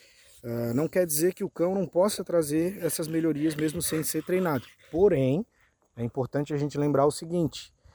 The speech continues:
ah, nós estamos aqui para informar e ajudar as pessoas, e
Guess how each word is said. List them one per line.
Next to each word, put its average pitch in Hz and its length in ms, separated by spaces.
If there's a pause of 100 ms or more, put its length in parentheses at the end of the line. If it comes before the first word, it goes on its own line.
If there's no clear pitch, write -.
(280)
ah, 123 460
nós 123 180
estamos 139 260
aqui 135 140
para 135 180
informar 131 560
e 160 100
ajudar 139 440
as 143 100
pessoas, 147 720
e 185 280